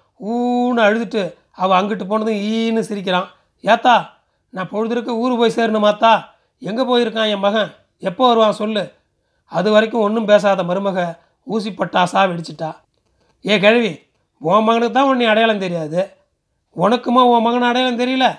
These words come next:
அந்த திண்ணையில கட்டி கிடக்கல தேவாங்க, அதான் உன் மகன். கஞ்சா குடிச்சு குடிச்சு மதிமயங்கி மூளை கெட்டு போய் ஒரு மூலையில கிடக்கு. போ, போய் பார்த்துட்டு போ உன் அழகு பெத்த மகன் அழகு சிங்கத்தை."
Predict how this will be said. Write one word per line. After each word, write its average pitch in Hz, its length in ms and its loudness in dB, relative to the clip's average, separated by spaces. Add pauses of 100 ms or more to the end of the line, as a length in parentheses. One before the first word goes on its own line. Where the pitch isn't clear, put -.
(400)
அந்த 190 280 -2
திண்ணையில 233 400 -2
கட்டி 226 220 -2
கிடக்கல 220 280 0
தேவாங்க, 226 560 2 (220)
அதான் 196 180 -2
உன் 220 180 -2
மகன். 208 280 -2 (540)
கஞ்சா 202 320 2
குடிச்சு 220 280 -2
குடிச்சு 220 220 -8
மதிமயங்கி 220 720 -6 (280)
மூளை 233 300 2
கெட்டு 196 200 -4
போய் 233 140 0
ஒரு 233 140 0
மூலையில 226 300 0
கிடக்கு. 196 460 -2 (220)
போ, 220 320 2 (240)
போய் 220 140 -6
பார்த்துட்டு 226 380 2
போ 180 220 -8 (300)
உன் 196 180 -2
அழகு 220 280 0
பெத்த 208 240 -4
மகன் 202 220 0
அழகு 214 260 2
சிங்கத்தை." 175 400 -8